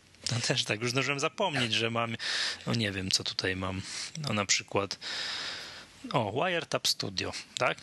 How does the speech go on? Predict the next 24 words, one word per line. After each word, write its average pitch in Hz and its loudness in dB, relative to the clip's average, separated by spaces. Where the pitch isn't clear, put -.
Kupiony 120 2
z 107 0
jakąś 113 2
paczką 110 0
Mac 107 0
Heist, 113 0
którego 104 2
nigdy 104 0
nie 104 0
użyłem. 98 0
No 170 4
mam 135 0
parę 104 2
takich 110 0
aplikacji, 110 2
tylko, 113 2
no 170 4
okej, 143 4
jest 196 2
śliczny 190 2
i, - -2
i 165 4
wiesz - 4
co, 175 2